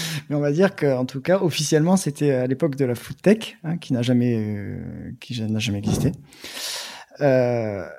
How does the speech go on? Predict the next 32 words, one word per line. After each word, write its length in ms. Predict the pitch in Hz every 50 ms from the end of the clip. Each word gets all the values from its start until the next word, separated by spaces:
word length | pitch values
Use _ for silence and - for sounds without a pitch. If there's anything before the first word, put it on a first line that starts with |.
| - _ _ _ _ -
la 360 | 165 151 143 139 135 131 123
série 340 | - - 175 156 180 180 180
A, 380 | - 180 175 175 165 156 147 - - -
c'était 800 | - - - 147 143 - - - 151 151 147 143 131 - 143 - _ _ _ _ _ _ _ _ _ _ _
trois 320 | - 147 143 175 180 185
mois 260 | 190 190 185 185 175
après 320 | 170 165 - - - 170 160
le 100 | 151 143
lancement 420 | 143 156 156 147 - 160 156 156
officiel 680 | 147 143 - 147 - - - 160 160 143 127 120 123 135 _ _ _ _ _ -
de 500 | - 139 135 139 135 131 127 127 123 120
notre 240 | 120 127 123 - -
carte 280 | - 160 127 - - -
titre 320 | - - - - - 170
restaurant, 480 | 135 131 - - - 139 127 139 143 135
sur 180 | - - - 135
lequel 340 | 147 143 143 - 170 160
on 100 | 147 143
avait 160 | 139 123 131 131
déjà 340 | 139 160 165 156 165 165
pré-signé 680 | 160 165 - - 180 151 - - 165 160 156 156 156 143
sans, 520 | - - - - - 165 170 160 151 147 - - - - - - - - _ _ _ _ - -
euh, 1000 | 143 135 135 131 127 127 123 117 117 110 104 101 98 98 101 87 85 - - 147
sans 240 | 123 - - - 151
société, 520 | 131 - 131 - - 127 123 - 214 247 220
ce 80 | - -
qui 100 | - 131
était, 260 | - - 120 117 104 98
euh, 640 | 104 98 95 92 90 101 101 - - - - -
loin 220 | 135 139 147 151 147
d'être 200 | 139 123 - 131
anodin. 380 | 139 131 127 123 156 185 220